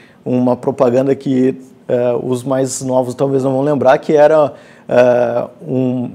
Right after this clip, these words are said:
uma propaganda de T V que dizia: "Alfred, o menino quer um suco." E era um, um mordomo no meio da floresta servindo a, aquele menino lá numa situação bem,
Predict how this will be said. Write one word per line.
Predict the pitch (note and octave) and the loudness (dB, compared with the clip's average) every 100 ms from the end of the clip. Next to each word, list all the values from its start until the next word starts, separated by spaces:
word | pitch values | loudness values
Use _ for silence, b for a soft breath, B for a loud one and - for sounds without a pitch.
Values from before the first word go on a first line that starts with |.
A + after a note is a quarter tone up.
| - | -4
uma | C3 B2+ | -2 -2
propaganda | D#3 F3 C#3 C3+ C#3+ | 0 2 2 2 0
de | A#2 | -2
T | D#3 | -2
V | C#3+ D#3 | 0 -2
que | D#3 | -2
dizia: | C#3+ D3 C#3+ G#2+ | -2 4 4 6
"Alfred, | C#3+ G#3+ G3 - C#3+ B2 | 6 4 2 -2 -2 -2
o | C#3+ | -2
menino | E3 E3 F#3 G3+ | -2 0 2 2
quer | F3+ E3+ E3+ F3 E3 | 2 2 2 2 0
um | D#3 D#3+ | -2 -4
suco." | - - G3+ G3+ B2 G#2+ B B B B B - | -2 4 4 2 -4 -6 B B B B B -4
E | C#3 | 4
era | D3+ F3 F3 - B B B - | 6 6 4 2 B B B -2
um, | D3+ E3 E3+ E3 E3 - | 0 2 0 -2 -4 -6
um | C#3 C#3+ C#3+ C#3+ | -2 0 2 0
mordomo | C#3 D3+ F#3 D#3 D#3 E3 A#3+ F3+ | 2 6 6 6 6 6 6 4
no | C#3+ | 4
meio | C#3+ E3 | 4 4
da | E3 | 2
floresta | - D#3+ D3+ C#3+ F3 - B3+ A#3+ - - _ - _ _ - | 2 4 6 6 4 0 -4 -6 -10 -20 _ -20 _ _ -14
servindo | - E3 C#3+ D#3 F3 F3+ F3+ F3 | 0 2 2 0 4 8 8 8
a, | E3 D#3+ | 8 6
aquele | D3 C#3+ D#3 D#3+ | 2 0 0 2
menino | D#3 C#3+ D3+ D3+ | 2 2 2 2
lá | C3 | 2
numa | D3 D3+ | 2 -2
situação | - D3 C#3 C#3+ | -4 -4 -2 -2
bem, | C#3+ C3 C#3+ D#3 | 2 2 0 -4